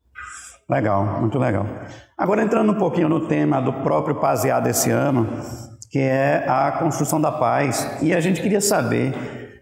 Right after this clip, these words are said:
é, pra você, Marina, o que é paz?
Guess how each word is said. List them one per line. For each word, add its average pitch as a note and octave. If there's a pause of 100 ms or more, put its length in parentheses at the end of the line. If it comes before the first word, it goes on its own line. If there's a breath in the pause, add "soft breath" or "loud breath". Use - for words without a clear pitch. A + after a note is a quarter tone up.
(180)
é, D3
pra A3+
você, G#3
Marina, C3+
o -
que B3
é A#3
paz? -